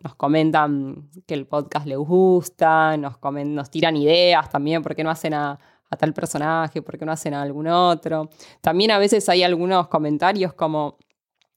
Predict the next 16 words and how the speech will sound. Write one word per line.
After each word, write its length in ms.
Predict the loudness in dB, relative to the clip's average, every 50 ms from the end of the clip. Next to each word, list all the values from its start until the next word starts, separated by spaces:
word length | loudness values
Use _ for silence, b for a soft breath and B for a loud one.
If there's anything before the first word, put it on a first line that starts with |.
| _ -10 -2
por 140 | 0 0 0
ejemplo, 340 | 2 0 0 2 2 2
con 120 | 0 2 0
el 120 | 0 2
de 100 | 2 2
Lina, 480 | 2 2 2 2 2 2 0 -2 -8 -16 _
el 300 | -8 -6 -4 -2 -2 -2
de 140 | -2 -2 -2
Lina 260 | -2 0 0 2 2
Dunham, 680 | 4 4 4 4 2 2 0 0 -2 -2 -2 -6 -8 -8 _ _ _ _ _ _ _ _ _ _ _ _
el 260 | -8 -4 -4 -4 -2
de 480 | -2 -4 -4 -4 -4 -4 -6 -6 -8 -6 -2
Hannah 320 | -2 0 0 2 2 2
de 60 | 2 2
Girls, 480 | 4 4 4 4 4 2 0 -2 -4 -6
que 380 | _ 0 0 0 0 -4 -8